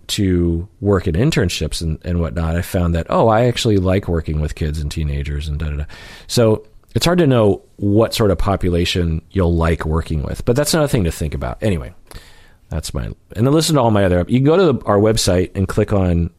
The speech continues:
I think it's, the tab is Novice Clinicians, and there's a, there's a fair amount of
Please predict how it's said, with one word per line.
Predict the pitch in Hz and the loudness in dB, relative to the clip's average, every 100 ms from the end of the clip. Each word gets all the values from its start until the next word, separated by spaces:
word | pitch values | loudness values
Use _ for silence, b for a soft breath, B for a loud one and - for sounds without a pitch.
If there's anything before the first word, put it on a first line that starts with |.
| _ - | _ -8
I | |
think | 92 120 117 | -4 -2 -2
it's, | - - | -4 -6
the | - 90 | -2 -2
tab | - - 98 92 | -2 -4 0 0
is | 85 80 - | 0 -2 -6
Novice | 90 85 85 87 - | -2 0 0 0 -2
Clinicians, | - 80 82 - 113 117 | -4 -4 -4 -4 -4 -2
and | 85 | -4
there's | 87 90 | -2 -4
a, | 90 - | -6 -6
there's | 95 | -6
a | 95 | -4
fair | - | -2
amount | 107 95 80 | -2 0 -2
of | 80 | -6